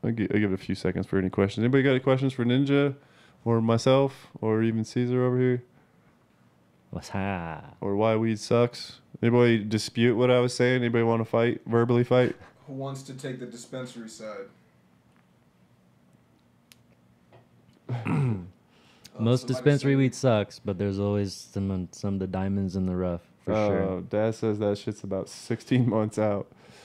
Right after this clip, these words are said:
Speaker 1: That's just a tease.
Speaker 2: Oh,
Speaker 1: Just
Speaker 2: yeah.
Speaker 1: fucking teasing,
Speaker 2: He's
Speaker 1: y'all.
Speaker 2: all, he's tickling.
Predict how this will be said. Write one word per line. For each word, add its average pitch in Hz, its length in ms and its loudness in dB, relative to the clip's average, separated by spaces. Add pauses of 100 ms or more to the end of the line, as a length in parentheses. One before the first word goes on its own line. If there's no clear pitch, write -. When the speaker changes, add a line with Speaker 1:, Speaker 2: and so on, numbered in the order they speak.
(300)
Speaker 1:
That's 107 160 -12
just 98 320 -10
a - 20 -18
tease. 101 540 -6 (200)
Speaker 2:
Oh, 82 60 -8
Speaker 1:
Just 85 140 -6
Speaker 2:
yeah. 80 80 -10
Speaker 1:
fucking 101 300 -2
teasing, 110 360 0
Speaker 2:
He's 113 140 0
Speaker 1:
y'all. 104 360 0
Speaker 2:
all, 285 540 -6 (160)
he's - 140 -14
tickling. 95 420 -6